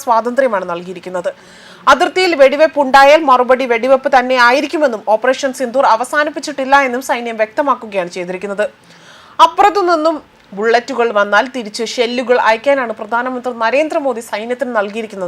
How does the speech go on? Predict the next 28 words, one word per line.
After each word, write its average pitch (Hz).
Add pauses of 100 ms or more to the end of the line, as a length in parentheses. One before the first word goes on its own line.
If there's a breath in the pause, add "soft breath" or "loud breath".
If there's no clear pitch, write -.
നിർദ്ദേശവും. 190 (640 soft breath)
ഭീകര 233 (100)
ശൃംഖലകൾക്ക് 247 (100)
താവളവും 226
സഹായവും 247
പാകിസ്ഥാൻ 247 (120)
നൽകി 226
വരികയാണ് 240
എന്നും 214 (120)
അന്താരാഷ്ട്ര 254
വേദികളിൽ 240 (140)
ഇന്ത്യ 247
ഉന്നയിക്കും. 165 (480 loud breath)
സംഘർഷം 247
അവസാനിപ്പിക്കണമെന്ന് 240
ആവശ്യപ്പെട്ടുകൊണ്ട് 214 (100)
യു 226
എസ് 233
വൈസ് 247
പ്രസിഡന്റ് 247
ജെ 233
ഡി 214 (120)
വാൻസ് 269 (180)
വിളിച്ചപ്പോൾ 214 (400 loud breath)
പാകിസ്ഥാന്റെ 233
ഭാഗത്തു 240
നിന്നും 240 (120)
എന്തെങ്കിലും 311